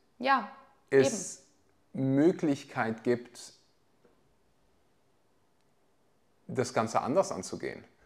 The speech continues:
Speaker 2: Und du musst es nicht so machen. Es gibt auch Leute, ich glaube, äh, da würde wahrscheinlich, wenn ich in dem Feld tätig wäre, würde ich halt auch oft darüber sprechen,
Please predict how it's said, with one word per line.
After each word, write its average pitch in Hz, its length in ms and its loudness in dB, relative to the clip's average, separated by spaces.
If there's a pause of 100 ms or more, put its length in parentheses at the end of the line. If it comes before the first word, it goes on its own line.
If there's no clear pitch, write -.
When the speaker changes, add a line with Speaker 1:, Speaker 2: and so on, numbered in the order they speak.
(260)
Speaker 2:
Und 104 400 0 (540)
du 127 160 -6
musst 143 240 0
es 196 140 -8
nicht 180 160 -4
so 180 120 -8
machen. 170 320 -6
Es 120 120 -10
gibt - 180 -6
auch 117 100 -10
Leute, 104 260 0
ich - 100 -12
glaube, 113 380 2 (320)
äh, 95 220 4 (180)
da 104 200 2
würde 101 460 2
wahrscheinlich, 113 380 -6
wenn - 140 -4
ich 123 100 -10
in 123 80 -4
dem 107 80 -6
Feld 104 240 -2
tätig 104 300 -6
wäre, 98 120 0
würde 107 120 -6
ich 117 100 -12
halt - 360 -4
auch - 240 -10
oft - 220 -6
darüber 165 240 -2
sprechen, 131 380 -6